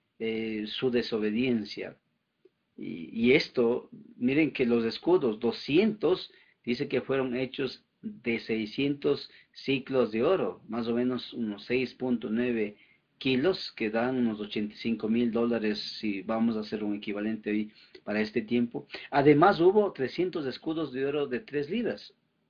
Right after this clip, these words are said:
más o menos de uno punto setenta y un kilos, que corresponde a veintiún mil sesenta y siete dólares cada uno.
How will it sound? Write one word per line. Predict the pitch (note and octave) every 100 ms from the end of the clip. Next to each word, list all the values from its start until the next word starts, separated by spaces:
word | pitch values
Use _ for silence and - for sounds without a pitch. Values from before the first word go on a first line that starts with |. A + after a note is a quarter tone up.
| _ _ _
más | - A#2
o | B2
menos | C3 C3+ A#2+
de | A2
uno | A2 C3 A#2+
punto | G#2+ C3 B2
setenta | A#2 G#2 G2+ G#2+ G#2+
y | B2+
un | B2
kilos, | C#3 C3+ E3 - _ _ _ _
que | D3+
corresponde | D#3 C#3+ B2+ C#3 C#3 C3
a | A#2+
veintiún | A2 G#2+ A#2 A2
mil | A#2+ D3+ E3+ -
sesenta | B2 G#2+ G2+ -
y |
siete | B2+ B2+ B2 B2 A#2 - _ _ _
dólares | - A#2+ A#2 G#2 G#2+ - _ _ _ _ _ _ - -
cada | C#3 A#2 A2+
uno. | A2+ G#2